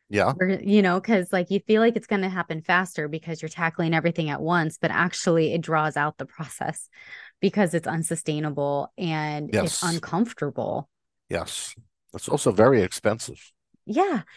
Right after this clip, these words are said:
Speaker 2: You know, and it's funny 'cause I know people are moving out of the allopathic model and they're wanting to, to, to, to tiptoe into integrative medicine. And it's not insurance based and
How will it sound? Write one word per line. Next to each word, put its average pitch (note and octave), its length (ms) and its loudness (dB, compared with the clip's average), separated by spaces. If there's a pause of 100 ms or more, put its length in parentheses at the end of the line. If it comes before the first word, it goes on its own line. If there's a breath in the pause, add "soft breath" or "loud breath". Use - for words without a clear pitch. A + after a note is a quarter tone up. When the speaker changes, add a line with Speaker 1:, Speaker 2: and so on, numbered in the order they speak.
(160 soft breath)
Speaker 2:
You B3+ 80 2
know, C4 120 6
and B3+ 140 4
it's A#3+ 120 -4
funny C4 220 0
'cause A#3 140 2
I A#3 80 6
know B3+ 440 2 (180)
people B3 540 2 (580 soft breath)
are G3+ 140 4
moving F#3 480 2
out F3 220 -2
of F3 80 -2
the F3+ 100 -2
allopathic D#3+ 680 -4
model C#3+ 400 -2
and C#3+ 140 -2
they're D3 80 -4
wanting D3+ 420 -2
to, C#3+ 240 -2
to, C#3+ 400 -4 (200)
to, - 140 -8
to - 260 -10
tiptoe F#3+ 580 0
into E3 340 -2
integrative D3+ 680 -4
medicine. C#3+ 680 -8 (520 soft breath)
And F#3 140 2
it's E3+ 180 -4
not E3+ 220 0
insurance E3 440 -4
based D3+ 380 0
and D#3+ 180 -4